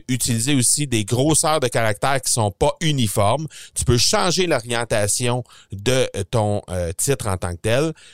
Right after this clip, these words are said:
Tu peux évidemment utiliser des photos dans un contexte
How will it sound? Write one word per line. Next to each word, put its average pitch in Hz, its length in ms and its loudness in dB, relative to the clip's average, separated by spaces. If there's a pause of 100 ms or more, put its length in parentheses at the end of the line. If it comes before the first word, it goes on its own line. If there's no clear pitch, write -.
(160)
Tu - 100 -2
peux 190 240 0
évidemment 135 420 0
utiliser 135 420 0
des 117 120 0
photos 131 400 2
dans 113 280 0
un 107 80 2
contexte 135 500 0